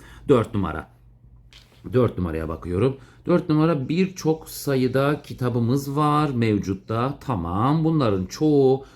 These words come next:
öğrenciler tarafından eleştiriliyor. Ama hani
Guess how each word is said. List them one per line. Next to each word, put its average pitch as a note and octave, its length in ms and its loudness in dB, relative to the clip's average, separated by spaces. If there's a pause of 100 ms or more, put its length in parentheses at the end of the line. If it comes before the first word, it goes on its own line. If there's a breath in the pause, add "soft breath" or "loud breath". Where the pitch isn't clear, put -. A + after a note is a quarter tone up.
(140 loud breath)
öğrenciler A2+ 540 2
tarafından B2 640 -2
eleştiriliyor. F#2+ 840 -4 (440)
Ama F#2+ 200 -2
hani A#2 340 2